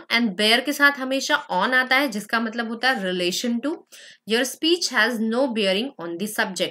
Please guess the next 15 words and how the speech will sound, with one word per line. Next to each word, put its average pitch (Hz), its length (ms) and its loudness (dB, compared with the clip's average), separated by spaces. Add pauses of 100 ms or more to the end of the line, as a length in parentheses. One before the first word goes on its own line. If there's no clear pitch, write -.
मतलब 240 200 0
आपका 233 240 6
जो 247 120 0
भी 262 120 2
स्पीच 269 340 -4
है, 294 60 4
इसका 285 220 0
कोई 262 360 0
भी 254 180 4
रिलेशन 240 500 2
नहीं 214 480 -2
है 247 80 2
इस 277 160 -2
मेन 220 360 0
सब्जेक्ट 180 480 -6